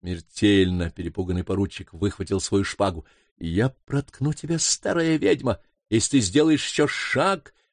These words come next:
глухо проговорил он дрожащими губами, продолжая отступать перед вытянутой головой ядовитого пресмыкающегося. Несчастная, безумная,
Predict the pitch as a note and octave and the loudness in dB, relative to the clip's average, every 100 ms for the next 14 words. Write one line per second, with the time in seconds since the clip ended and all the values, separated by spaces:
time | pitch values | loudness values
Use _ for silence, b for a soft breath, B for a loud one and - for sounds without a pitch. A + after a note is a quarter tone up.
0 | _ G2+ G#2+ G#2 - G2+ F#2+ G2+ G#2 G#2 | _ -2 0 0 0 0 4 4 6 4
1 | F#2+ G2 F#2 G#2 - F#2+ F#2+ G2 G#2+ G2+ | 2 2 2 -2 -4 -8 -2 0 2 0
2 | b b F#2 F#2 F2 G#2 G#2 G2+ - - | b b -2 0 2 4 4 0 -2 -2
3 | F#2+ G#2 - G2 - _ _ F2+ E2+ G2+ | 0 0 0 -2 -4 _ _ -6 2 2
4 | F#2 G2 F#2+ G2 E2+ - _ _ _ F2+ | 4 0 0 0 -2 -6 _ _ _ 0
5 | F2+ F#2 F2+ E2+ F2 F2+ F2 E2 F#2 F#2 | 2 4 4 2 0 0 -4 -6 -8 -8
6 | - F2+ F2 - F2+ - G2 _ _ _ | -10 -10 -10 -12 -6 -6 -6 _ _ _
7 | _ _ _ _ _ _ A2 G#2+ - - | _ _ _ _ _ _ -6 -6 -8 -4
8 | F#2+ G2 - G#2+ F#2+ F#2 F2+ F2+ G2+ D#3 | 0 0 -2 -2 -2 0 0 0 0 -2
9 | A2+ F2+ E2 | 0 0 -2